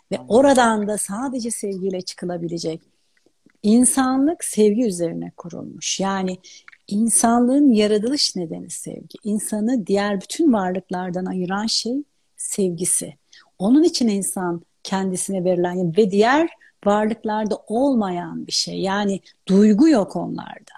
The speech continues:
Speaker 1: Hani
Speaker 2: Evet.
Speaker 1: insandaki var olan şey, bu kalp var ya, o kadar kıymetli ki, o kadar farklı bir şey ki bizim onun farkında olmamız lazım gerçekten.
Speaker 2: Evet.
Speaker 1: Ama daha sonra da yine
Speaker 2: Yani
Speaker 1: sevgi boyutunda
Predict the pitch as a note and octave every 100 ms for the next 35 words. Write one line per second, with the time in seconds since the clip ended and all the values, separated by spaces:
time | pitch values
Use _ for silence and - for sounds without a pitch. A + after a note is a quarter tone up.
0 | - G#3 G3 - - C#3+ C3+ F#3+ G3 G#3+
1 | G#3+ A3 A#3+ - C4 G#3 C#4 C#4+ A#3 G3+
2 | F#3 F3+ - A#3 E4+ - _ _ - -
3 | - A3 A3+ - D#4 F#4+ A3+ F3+ - G#3+
4 | A3+ A#3 - G#3+ A3+ A3+ - G4+ - E3
5 | - _ - G#3 A3+ B3+ B3+ - - _
6 | - G#3 G#3+ - B3+ - E4 F4 A3 F#3
7 | G3+ B3 D#4+ A3 A3+ C#4 - G#3+ G3+ -
8 | G#3 B3 G3 F#3 F#3+ A3 F#3 F3 E3+ -
9 | - - _ - G3 F3+ - - - D3+
10 | F3+ _ _ _ _ _ G3 A3+ A#3+ -
11 | _ _ - G3+ G#3+ A#3 A3+ F#3+ F3+ F3+
12 | F3+ G#3 - G3+ F#3 G3+ F#3+ F#3 - F#3+
13 | C#4+ G#3+ B3